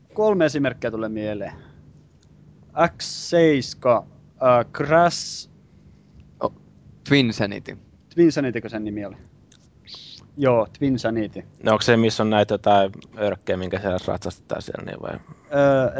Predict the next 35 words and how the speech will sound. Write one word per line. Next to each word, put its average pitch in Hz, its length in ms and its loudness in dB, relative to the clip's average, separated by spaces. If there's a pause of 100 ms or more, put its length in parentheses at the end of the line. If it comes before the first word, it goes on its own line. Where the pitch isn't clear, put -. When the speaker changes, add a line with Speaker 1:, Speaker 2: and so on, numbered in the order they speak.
(100)
Speaker 1:
ei, 127 240 2
se - 120 -4
on 127 60 2
Speaker 3:
Ei. - 60 0
Speaker 1:
se 143 60 2
aikaisemmin, 139 400 2
missä 123 220 0
ollaan 120 180 0
sen 120 140 -8
Cortexin 117 540 0
kanssa 107 320 -6
niinkö 98 300 -12 (320)
käsi 135 240 2
kädessä 123 400 2
mennään. 113 460 -2 (440)
Speaker 2:
Siellä - 220 -2
Speaker 1:
Se - 20 2
Speaker 2:
on 113 60 4
jotain 113 260 2
spänkkäystä 104 800 -2
välillä. 85 380 -8 (380)
Speaker 1:
Joo, 156 140 -8
mut 151 160 -2
se, 170 120 -4
kyllä 180 160 -8
se 220 80 2
oli 196 140 2
vaan 180 140 4
sitä, 165 200 -2
että 139 120 -8
peli 156 200 2
oli 139 140 2
niin 131 160 -2
pukinen, 117 520 -4
että - 300 -8